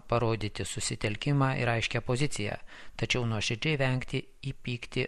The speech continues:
atsakyti pykčiu, į panieką panieką, į orumo pažeidimus kitų orumo nepaisimų. Monsinjoras Algirdas Jurevičius Bernardinų publikacijoje primena, kad laisvė negali būti naudojama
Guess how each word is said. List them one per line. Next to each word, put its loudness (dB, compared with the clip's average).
atsakyti -2
pykčiu, 0
į -4
panieką 2
panieką, 2
į -2
orumo 2
pažeidimus 2
kitų -2
orumo 4
nepaisimų. 2
Monsinjoras 6
Algirdas 4
Jurevičius 4
Bernardinų 4
publikacijoje 2
primena, 2
kad 0
laisvė 4
negali 6
būti 0
naudojama 2